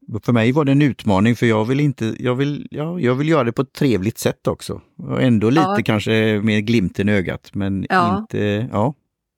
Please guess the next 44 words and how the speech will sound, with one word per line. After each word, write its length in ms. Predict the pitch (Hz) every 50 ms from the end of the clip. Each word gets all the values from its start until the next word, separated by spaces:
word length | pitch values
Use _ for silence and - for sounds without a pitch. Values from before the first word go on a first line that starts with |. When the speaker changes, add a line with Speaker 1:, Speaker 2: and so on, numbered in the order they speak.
| _ _
Speaker 1:
Så 360 | - - 113 113 113 113 117 - _ _ _ _ _ - - - - - - - - - - - -
Speaker 2:
Och 80 | - 185
Speaker 1:
är 20 | 170
det 40 | 170
några 140 | 180 202 202 -
Speaker 2:
roasta 200 | 151 165 175 170
Speaker 1:
frågor 180 | - 196 185
Speaker 2:
mig. 120 | 165 175 156
Speaker 1:
som, 200 | 180 180 180 180
eh, 120 | 175 170
fattas, 460 | 156 - 190 190 _ - 131 139 - - - -
så 80 | 120
är 80 | 120 123
det 60 | 135
bara 300 | 131 156 151 147 143 147
att 60 | 151 147 - _ _ _
höra 180 | - 143 143 151
av 80 | 139 104
sig. 280 | - - 90 78 - - _ _ _ _ _ _ _ _ _ _ _ _ _ _ _ _ _ _ _ -
Speaker 2:
Ja, 180 | 214 214 262 370 480 - _ _
visst. 440 | - 262 392 392 - - - - - _ _ _ _ _ _ _ _ -
Det, 420 | 202 226 247 262 254 262 240 - - - - -
det, 380 | - 208 202 214 226 240 240 - 226 220 -
de 160 | 214 214 214
får 140 | 202 - 262 277 302 269 269 233 - - - -
höra 220 | 220 262 226 226 208
av 60 | 202
sig 180 | 196 - 214 -
till 120 | - 202
dig 220 | 208 185 202 233
då, 120 | 190 190 165
Martin. 480 | 151 147 190 - - - - 190 208 214
Speaker 1:
Ja. 100 | - -
Speaker 2:
Vad 180 | - 180 196 -
ska 180 | - - 190
vi 120 | 180 185 214
fråga 300 | - 170 - - 165 175
Karin 320 | - - 151 139 151 175
om? 180 | 170 - 220 202 _ _ _ _ _ _ _ _ _ - - - -
Speaker 1:
Ja. 80 | -
Speaker 2:
Ja. 240 | - 175 185 214 254 _ _ _ - - _ _ _ _ _ _ _ _ _ _ _ _ _ _ _ _ - - - _ -
Ja, 140 | - 262 269
men, 360 | 254 254 254 240 233 233 226
eh, 320 | 220 214 208 208 208 208